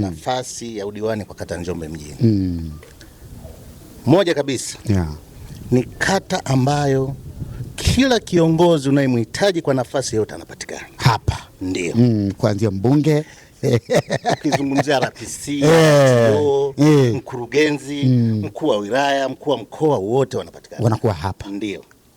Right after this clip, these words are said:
Speaker 2: Okay.
Speaker 1: Wa-, afisa biashara, yani kila sekta ipo.
Speaker 2: Mm.
Speaker 1: Eh.
Speaker 2: Unadhani ni, ni kata ambayo ni rahisi ku-, ku-, ku-, ku-, kuiongoza kwa upande wa, wa, wa nafasi ambayo una-, unaigombea wewe?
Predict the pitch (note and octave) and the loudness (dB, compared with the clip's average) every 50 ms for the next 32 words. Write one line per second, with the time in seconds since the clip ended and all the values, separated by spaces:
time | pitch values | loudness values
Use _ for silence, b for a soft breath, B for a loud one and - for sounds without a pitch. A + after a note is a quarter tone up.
0 | - _ - - - - E3 G3+ - - - _ - C#3 A2+ - - - - - | -20 _ -20 -12 -2 0 0 0 0 -4 -10 _ -8 -8 -8 -8 -10 -16 -12 -8
1 | - G#2+ - - C3 G#2+ G#2+ G#2 G2 F#2 - - C#3 C3+ C3+ B2+ - - F3+ G#3+ | -8 -8 -6 -6 -6 -4 -2 -4 -4 -4 -4 -2 -2 -2 -2 -4 -2 0 2 2
2 | A3+ G#3+ - - A3+ G#3+ - - - F3 E3 - - F#2+ A2 A#3+ G#3+ - - D#2+ | 2 0 -4 -2 -2 0 0 0 -2 -4 -6 -6 -8 -8 -8 -8 -8 -10 -14 -18
3 | - - - - B2 C3 B2+ A#2 G#2+ G#2 G2 F#2 F#2 F#2 F2+ F2 D#2+ D#2+ D#2 - | -18 -14 -2 0 2 4 4 4 2 2 0 0 -2 -2 -4 -4 -6 -10 -12 -16
4 | - - _ B B B B B B B B B B B B B B B B B | -20 -20 _ B B B B B B B B B B B B B B B B B
5 | - D3 D3 D#3+ D3 G3+ G#3+ A3 G#3+ G3 F#3 E3+ - - - - D#3+ D#3+ - - | 4 4 6 6 6 4 6 6 6 6 4 2 0 -2 0 2 2 2 2 2
6 | G3 A#3 - A#3 G#3+ G#3+ G#3 A#3 A3+ G#3+ G#3 G#3 A3+ B3 A#3 - A#3 - - - | 0 2 2 2 2 2 4 4 4 4 4 4 4 2 2 0 -2 -2 0 0
7 | G3+ F#3+ - - - - - E3 - - F#3 F3+ - E3+ F3+ F#3 F#3 F#3+ F#3 G3+ | 0 0 -2 -6 -8 -8 -8 -8 -2 0 -2 0 2 2 4 6 6 6 4 4
8 | A3+ G#3 C#3+ A#2+ - G#2+ - _ _ _ _ _ _ _ _ _ _ - D3 D3+ | 4 4 4 4 0 -4 -10 _ _ _ _ _ _ _ _ _ _ 2 2 2
9 | C#3+ F3+ F3+ F3+ E3+ E3 D#3 D3+ D3+ D3+ D3 C#3+ C#3+ C#3+ C#3+ C#3+ - D3 C#3+ C#3+ | 4 2 0 2 2 4 6 6 6 6 6 6 6 6 4 2 2 4 4 4
10 | C#3 C#3 C3+ - F#3 D#3 - D3+ C#3 D3 D#3 D3+ C#3 C#3 C3+ C3+ C3+ C#3 C#3 C3+ | 4 4 2 2 0 0 2 2 4 4 4 4 4 2 0 0 -2 0 2 4
11 | B2+ C3 C3 C3 C3+ C3+ D3+ D3 C3+ A#2 F#2+ | 4 4 4 4 4 4 6 6 6 6 4